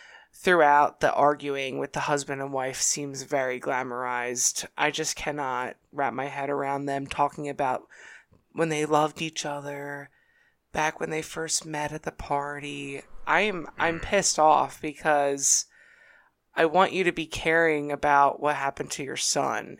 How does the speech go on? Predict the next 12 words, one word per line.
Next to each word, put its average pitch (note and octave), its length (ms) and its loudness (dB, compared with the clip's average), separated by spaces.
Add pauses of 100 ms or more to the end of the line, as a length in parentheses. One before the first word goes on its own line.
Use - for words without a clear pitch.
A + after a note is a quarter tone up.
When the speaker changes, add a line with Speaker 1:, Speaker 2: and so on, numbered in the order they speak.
(120)
Speaker 1:
and B2+ 480 -6 (100)
I D#3 100 -6
don't C#3+ 260 -6
see - 260 0
that B2 220 -6
happening. - 680 -8 (140)
They're D#3+ 160 2
more D#3+ 420 6
arguing D#3 560 4
about C#3+ 380 -2 (500)
each F3+ 180 2
other's E3+ 560 10